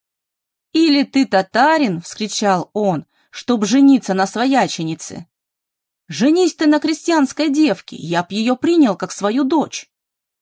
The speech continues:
Очевидно, демократизм и принципиальность писатель унаследовал от отца, только принципы у них были разные. Радищев склонен был пренебрегать установлениями закона и религии ради того,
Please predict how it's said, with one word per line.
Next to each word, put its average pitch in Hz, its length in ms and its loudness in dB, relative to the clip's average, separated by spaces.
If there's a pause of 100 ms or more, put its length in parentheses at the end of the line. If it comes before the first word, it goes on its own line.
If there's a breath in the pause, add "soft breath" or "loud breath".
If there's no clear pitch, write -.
(120)
Очевидно, 262 720 -2
демократизм 233 840 -2
и 202 160 -8
принципиальность 240 920 -4
писатель 262 480 -8
унаследовал 262 600 -4
от - 220 -6
отца, 220 440 -6 (540)
только 285 280 -2
принципы 285 600 -2 (160)
у 233 60 0
них 269 220 4
были 254 180 0
разные. 247 540 -2 (920)
Радищев 220 720 -4
склонен 285 600 2
был 277 180 0
пренебрегать 247 720 -2
установлениями 208 800 -2
закона 226 500 -2
и 196 220 -4
религии 226 500 -4
ради 202 320 -4
того, 233 440 -6